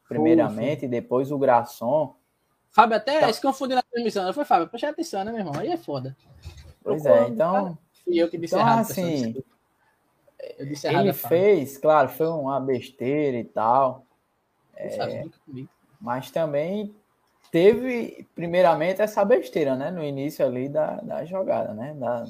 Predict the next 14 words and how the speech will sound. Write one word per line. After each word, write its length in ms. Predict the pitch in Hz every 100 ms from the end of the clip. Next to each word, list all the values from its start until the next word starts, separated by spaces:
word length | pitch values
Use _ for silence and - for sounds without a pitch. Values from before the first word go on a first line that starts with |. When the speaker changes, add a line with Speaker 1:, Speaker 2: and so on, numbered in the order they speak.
| -
Speaker 1:
dupla 340 | - 120 - 160
de 120 | 190
zaga. 440 | 139 104 104 101 _ _ _ _ _ _ _ _ _ _ _ _ _ _ _ _ _ _ _ _ _ _ _ _ -
Speaker 2:
Teve 220 | 147 226
sim, 280 | - 160 175
teve 220 | 180 165
sim. 200 | 220 151
Foi 140 | 165 196
uma 80 | 180
furada 340 | 208 180 240
feia 400 | - 170 160 254
do 80 | 233
Ramon 240 | 202 185
Baiano, 480 | 175 170 165 160 233